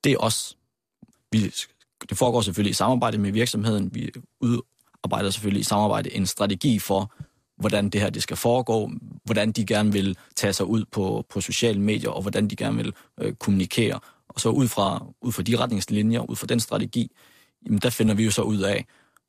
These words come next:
hvilke konkrete typer af, af indhold skal vi så smide ud. Øhm, hvordan er tonen? Øhm,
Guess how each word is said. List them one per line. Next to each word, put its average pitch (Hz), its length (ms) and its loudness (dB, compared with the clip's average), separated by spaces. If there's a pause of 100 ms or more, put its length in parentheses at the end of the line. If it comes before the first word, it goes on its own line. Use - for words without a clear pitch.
(240)
hvilke 117 360 2
konkrete 110 520 0 (1160)
typer 113 360 4
af, 101 360 -2
af 110 120 -2
indhold 113 400 2
skal - 360 -4
vi 87 60 -6
så 101 160 0
smide 92 320 -2
ud. - 140 -4 (760)
Øhm, 101 280 -4
hvordan 110 480 2
er 104 60 2
tonen? 120 600 2 (120)
Øhm, 107 480 -4